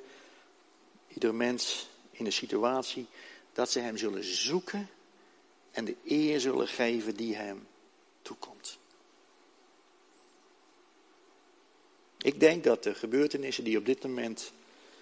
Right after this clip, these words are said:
in ons land, in gemeenten, als ik kijk naar allerlei rollen van man, vrouw of hoe je het ook wil noemen,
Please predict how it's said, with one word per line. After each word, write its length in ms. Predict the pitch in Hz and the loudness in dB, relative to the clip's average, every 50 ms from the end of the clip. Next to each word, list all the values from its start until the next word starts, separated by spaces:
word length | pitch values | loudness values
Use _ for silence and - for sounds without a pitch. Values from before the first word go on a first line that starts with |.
| - - - - | -20 -20 -12 -6
in 180 | - 113 - | -4 -4 0
ons 260 | - 131 139 143 131 - | 2 2 4 4 4 4
land, 480 | 135 131 127 135 147 147 - - - - - - - - - - - _ _ _ _ - - _ _ - _ _ _ _ | 6 6 6 4 2 -2 -8 -10 -12 -14 -20 -20 -20 -20 -20 -20 -20 _ _ _ _ -20 -20 _ _ -20 _ _ _ _
in 180 | - - 139 123 | -2 0 0 2
gemeenten, 1000 | - - 131 120 120 123 127 139 143 143 131 - - 147 143 147 151 151 156 - - - - - - - - - - - - - - - - - - - - _ _ _ _ | 4 2 2 4 4 4 4 4 2 -2 -2 0 2 2 2 2 0 -4 -8 -12 -20 -20 -20 -20 -20 -20 -20 -20 -20 -20 -20 -20 -20 -20 -20 -20 -20 -20 -20 _ _ _ _
als 100 | - - | -16 -14
ik 80 | - - | -14 -10
kijk 300 | - - 107 104 104 92 | -6 -2 -2 0 0 -2
naar 120 | 104 - - | -4 -4 -2
allerlei 600 | - 117 127 120 117 117 110 104 98 98 95 - - - - - - - - - - - - - - - - - - - _ _ _ _ _ _ _ _ _ _ _ - - - | 0 2 4 4 4 4 2 2 0 -2 -6 -8 -14 -20 -20 -20 -20 -20 -20 -20 -20 -20 -20 -20 -20 -20 -20 -20 -20 -20 _ _ _ _ _ _ _ _ _ _ _ -20 -16 -8
rollen 420 | - 101 104 104 117 131 127 120 | -6 -4 0 4 6 8 8 8
van 160 | - 113 104 107 | 6 4 0 0
man, 300 | 107 117 123 127 127 120 | 0 0 0 0 -2 -4
vrouw 500 | - - - - 123 120 120 120 120 120 | -6 -2 2 4 4 6 6 4 4 2
of 540 | 120 117 98 87 - - - - - - - - - - - | 2 0 -2 -2 -4 -10 -14 -16 -16 -18 -20 -20 -20 -20 -12
hoe 160 | - - 135 | -4 0 0
je 60 | 131 131 | 2 2
het 120 | - - | 2 0
ook 120 | 110 110 | 0 0
wil 160 | - 117 117 113 | 0 0 0 0
noemen, 320 | 113 113 110 113 110 101 | 0 -2 -4 -4 -6 -8